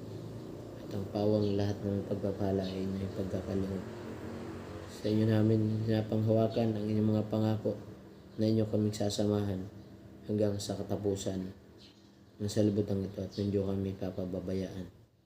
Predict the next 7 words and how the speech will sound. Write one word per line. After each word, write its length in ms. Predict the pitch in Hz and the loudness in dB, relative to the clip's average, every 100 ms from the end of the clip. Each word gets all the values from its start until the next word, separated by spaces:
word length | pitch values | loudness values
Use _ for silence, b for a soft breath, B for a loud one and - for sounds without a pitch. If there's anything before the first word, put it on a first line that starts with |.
| _ - - _ - - - - - | _ -20 -20 _ -20 -20 -20 -18 -8
At 160 | 98 - | -8 -2
kayo 240 | 104 107 104 | 2 4 2
magpupuno 800 | 104 98 113 110 117 113 - - | 0 2 2 6 6 6 4 -2
ng 160 | - 104 | -4 2
aming 380 | 107 107 104 | 4 4 4
mga 160 | 104 107 107 | 2 0 0
kaila-, 400 | 107 107 107 | 0 2 0